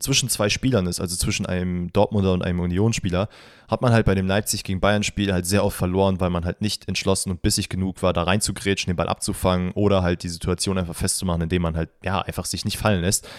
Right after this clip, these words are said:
Das hat Dortmund in diesem Spiel sehr, sehr viel besser gemacht. Ähm, Adeyemi auch in der ersten Halbzeit sehr, sehr viel Wind gemacht. Man hat deutlich gemerkt, dass der gefehlt hat in den letzten Wochen. Ähm, einfach diese Gefahr, die er ausströmt, wenn er halt eben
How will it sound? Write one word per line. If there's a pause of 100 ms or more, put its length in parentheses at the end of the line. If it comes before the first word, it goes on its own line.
(140)
Das
hat
Dortmund
in
diesem
Spiel
sehr,
sehr
viel
besser
gemacht. (380)
Ähm,
Adeyemi
auch
in
der
ersten
Halbzeit
sehr,
sehr
viel
Wind
gemacht.
Man
hat
deutlich
gemerkt,
dass
der
gefehlt
hat
in
den
letzten
Wochen. (500)
Ähm,
einfach
diese
Gefahr,
die
er
ausströmt,
wenn
er
halt
eben